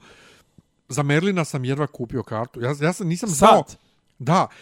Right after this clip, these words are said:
Speaker 1: ja nisam znao.
Speaker 2: Ideš na jedan od ovih koncerata?
Speaker 1: Idem. Ja ne znam... Ja uvijek idem kad je ono Arene.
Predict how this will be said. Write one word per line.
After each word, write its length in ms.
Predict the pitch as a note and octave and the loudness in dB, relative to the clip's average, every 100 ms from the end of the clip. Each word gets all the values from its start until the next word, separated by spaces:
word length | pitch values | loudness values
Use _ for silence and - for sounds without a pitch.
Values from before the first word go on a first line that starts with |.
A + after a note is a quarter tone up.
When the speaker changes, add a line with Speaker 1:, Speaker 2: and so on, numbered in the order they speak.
| - | -6
Speaker 1:
ja 120 | D#3+ | -2
nisam 300 | F#3 G3+ B3 | 0 0 -2
znao. 460 | D#3 D#3 C4 C#4+ D#3 | -2 0 2 4 4
Speaker 2:
Ideš 360 | A3+ - G3 E3 | 4 6 4 4
na 100 | E3 | 2
jedan 240 | E3+ E3 | 4 4
od 60 | D3 | 4
ovih 180 | C#3+ C#3 | 4 2
koncerata? 420 | C#3+ - A#2+ G2+ | 0 0 -2 -2
Speaker 1:
Idem. 340 | C#3+ G2 F2 - | -2 -6 -12 -12
Ja 180 | C3 E3 | -2 0
ne 320 | D#3+ G#3 C#4 | 2 2 2
znam... 460 | A3 F3 C#3 A#2 G#2+ - _ _ _ _ _ | 0 0 0 0 -6 -16 _ _ _ _ _
Ja 140 | A2+ | -6
uvijek 260 | C#3+ G3+ - | 0 0 -2
idem 140 | A2 | -8
kad 140 | F#2 G2+ | -8 -10
je 60 | |
ono 120 | G2 F#2+ | -10 -10
Arene. 240 | F#2 | -12